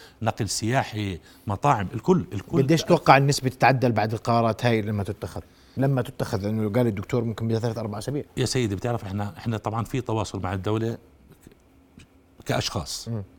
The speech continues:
Speaker 1: لكن للأسف كاجتماعات ونكون مشاركين في القرارات، للأسف الشديد هذا ما حصل
Speaker 2: مم.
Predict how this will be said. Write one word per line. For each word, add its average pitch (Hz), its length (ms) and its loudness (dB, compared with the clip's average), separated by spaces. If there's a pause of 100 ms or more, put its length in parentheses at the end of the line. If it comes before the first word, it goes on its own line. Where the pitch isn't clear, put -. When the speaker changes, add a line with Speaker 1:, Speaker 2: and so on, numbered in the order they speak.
(180)
Speaker 1:
لكن 104 260 -2
للأسف - 600 -6
كاجتماعات 104 720 -2 (500)
ونكون 95 500 -4 (100)
مشاركين 101 640 -4
في - 100 -6
القرارات، 107 640 -4 (680)
للأسف 101 420 -4
الشديد 107 520 -4
هذا 98 200 -6
ما 98 140 -2
حصل 131 400 -4 (300)
Speaker 2:
مم. 101 120 -8